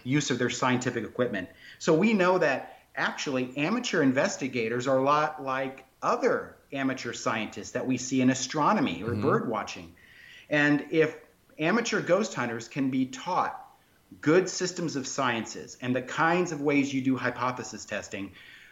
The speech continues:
Speaker 1: we hope that they'll pick up that, that mantle, that they'll pick it up and run with it. So, uh, the book is gonna be written basically for them, and hopefully it will inspire them to do good research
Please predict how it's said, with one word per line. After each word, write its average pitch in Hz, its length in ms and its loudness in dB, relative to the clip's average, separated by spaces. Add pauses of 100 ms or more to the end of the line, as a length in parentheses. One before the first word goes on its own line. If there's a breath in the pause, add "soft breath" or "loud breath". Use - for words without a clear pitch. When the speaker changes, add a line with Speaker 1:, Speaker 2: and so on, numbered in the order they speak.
(200 loud breath)
Speaker 1:
we 160 140 2
hope 185 240 2
that 160 140 2
they'll 165 140 4
pick 160 240 -2
up 147 140 -2
that, 139 440 0 (100)
that 135 160 -4
mantle, 139 520 -6 (120)
that 117 120 -16
they'll 117 100 -4
pick 147 260 -6
it 135 80 2
up 139 140 2
and 117 120 -4
run 120 200 0
with 104 160 -8
it. 85 160 -8
So, 117 340 4 (380 loud breath)
uh, 120 200 -2
the 123 100 0
book 165 300 2
is 143 140 0
gonna 139 200 0
be 131 140 4
written 135 600 2 (220)
basically 151 460 0
for 135 160 -2
them, 143 340 0 (260)
and 131 220 0
hopefully 165 360 2
it 151 80 6
will 135 160 2
inspire 151 460 4
them 131 200 -2
to 123 100 -10
do 135 380 0 (180)
good 156 320 2
research 123 800 -6